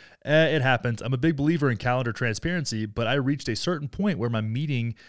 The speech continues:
became very interesting to people and there weren't meeting names generic enough to cover." So what he's saying is he can't, he's having a hard time faking his case calendar is public to the, to the company, and he's having trouble putting in fake names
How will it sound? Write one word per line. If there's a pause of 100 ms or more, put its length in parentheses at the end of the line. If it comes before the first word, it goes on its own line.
(120)
became
very
interesting
to
people
and
there
weren't
meeting
names
generic
enough
to
cover."
So
what
he's
saying
is
he
can't,
he's
having
a
hard
time (240)
faking
his
case
calendar
is
public
to
the, (120)
to
the
company, (340)
and
he's
having
trouble
putting
in
fake
names